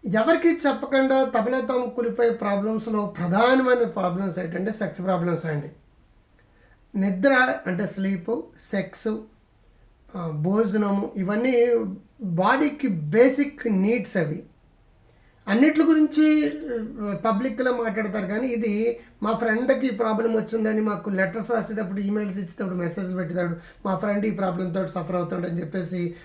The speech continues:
ఫ్రెండ్ల పేరుతో చెప్తుంటారండి. స్త్రీలకైనా పురుషులకైనా సరే,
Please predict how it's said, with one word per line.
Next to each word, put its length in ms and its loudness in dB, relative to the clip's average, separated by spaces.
ఫ్రెండ్ల 300 0
పేరుతో 360 -2
చెప్తుంటారండి. 760 -2
స్త్రీలకైనా 840 4
పురుషులకైనా 720 -2
సరే, 420 -2